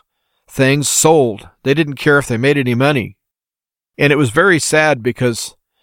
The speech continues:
this old couple had built up quite a farm,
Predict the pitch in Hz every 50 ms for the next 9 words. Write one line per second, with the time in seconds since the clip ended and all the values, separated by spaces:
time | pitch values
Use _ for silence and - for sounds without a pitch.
0 | _ _ 139 160 160 - 196 185 170 156 - - 156 170 - - 139 135 120 131
1 | 117 104 107 147 160 160 - - 139 139 - - - - 151 156 147 127 - -
2 | 147 143 135 120 107 104 98